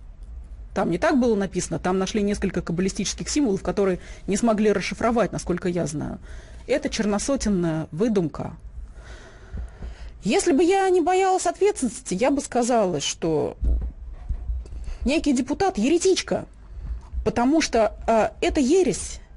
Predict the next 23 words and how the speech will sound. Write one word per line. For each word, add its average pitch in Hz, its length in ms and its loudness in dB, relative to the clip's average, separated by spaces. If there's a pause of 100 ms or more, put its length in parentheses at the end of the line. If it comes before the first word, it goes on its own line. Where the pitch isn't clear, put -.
(180)
Еретик 262 440 0
всякий, 381 360 2
кс-, - 300 -8
кто - 220 -2
ставит 214 400 2
фигуру 233 400 2
царя 285 400 2
в - 60 -16
центр 254 360 0
мироздания, 202 720 2
потому 208 300 0
что 269 140 -4
в - 60 -8
центре 359 440 2
у 185 60 2
нас 190 220 0
стоит 165 320 -4
фигура 240 480 0
Христа. 208 540 -2 (1000)
Еретик 302 420 2
всякий, 381 340 2
кто - 180 -2
говорит, 269 440 2